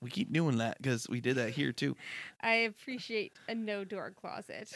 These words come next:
Speaker 2: It's unnecessary, guys.
Speaker 1: But essentially, I had two entryways where I'm like, "Oh shit, is Freddy gonna come get me?" And I
Speaker 2: And
Speaker 1: was
Speaker 2: you
Speaker 1: just like
Speaker 2: wonder why I don't like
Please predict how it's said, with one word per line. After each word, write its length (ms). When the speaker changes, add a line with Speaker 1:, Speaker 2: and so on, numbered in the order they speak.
Speaker 2:
It's 180
unnecessary, 800
guys. 580
Speaker 1:
But 120
essentially, 520
I 100
had 260
two 320
entryways 760
where 120
I'm 100
like, 220
"Oh 160
shit, 560
is 140
Freddy 240
gonna 200
come 280
get 280
me?" 240
And 140
I 40
Speaker 2:
And 60
Speaker 1:
was 80
Speaker 2:
you 60
Speaker 1:
just 80
like 140
Speaker 2:
wonder 220
why 220
I 80
don't 260
like 160